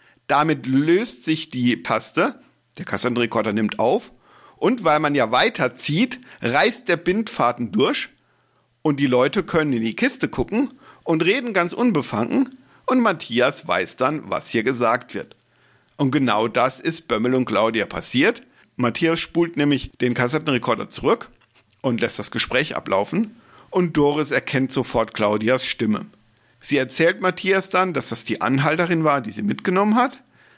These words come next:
Matthias ist wirklich sauer, wie Doris denn auf die dämliche Idee käme, wenn sie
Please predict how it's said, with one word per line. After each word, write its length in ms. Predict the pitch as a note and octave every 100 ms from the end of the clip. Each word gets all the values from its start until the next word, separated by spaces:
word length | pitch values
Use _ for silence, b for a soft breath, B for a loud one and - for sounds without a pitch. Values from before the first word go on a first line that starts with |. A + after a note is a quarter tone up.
| b
Matthias 560 | C3+ C3+ E3 F3 E3+
ist 340 | - C#3+ C#3 - _
wirklich 460 | - E3+ G#3+ D3 -
sauer, 520 | - A2+ E3 B3 C#4+ - b b b
wie 140 | - B2+
Doris 380 | C3+ C#3+ F3
denn 120 | F3 D#3
auf 100 | -
die 140 | B2+
dämliche 600 | - C3 B2+ D3+ D#3+ C#3
Idee 340 | A#2 G#2 B2
käme, 440 | C3 - F3+ G3+ A3+ B B B
wenn 220 | B2+ D3+
sie 320 | E3 G3 A#3+